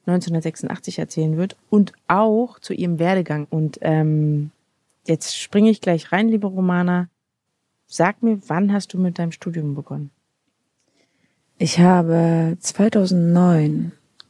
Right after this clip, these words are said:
Speaker 2: glaub ich, angefangen. Ähm, war aber durch Zufall schon vorher an der D F F B. Ich hab,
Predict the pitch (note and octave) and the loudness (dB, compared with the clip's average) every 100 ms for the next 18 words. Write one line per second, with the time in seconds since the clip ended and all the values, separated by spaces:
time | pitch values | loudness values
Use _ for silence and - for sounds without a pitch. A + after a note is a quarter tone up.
0 | - - D#3+ D3+ F3+ - D#3+ E3+ - D#3 | -8 -4 -2 -2 -4 -2 0 -2 -2 -4
1 | D#3 - _ _ _ _ _ _ _ - | -2 -6 _ _ _ _ _ _ _ 0
2 | E3+ E3+ F3 F3 E3+ E3+ A3 - E3+ E3+ | 4 4 6 4 4 2 -2 -2 2 4
3 | F#3+ - F3+ F#3 F#3+ F#3 F#3 F#3+ G3+ G#3 | 4 2 0 2 2 2 2 2 2 2
4 | G#3+ G3 F3 - A#3 A#3+ G3 E3+ F3 G#3 | 0 -2 -2 0 -2 2 2 2 2 4
5 | G#3 F#3 E3 E3 E3 - - E3+ - F3 | 2 4 2 2 2 0 -2 -10 -2 0
6 | F3 F3+ A3 E3+ E3+ | 0 0 -2 0 0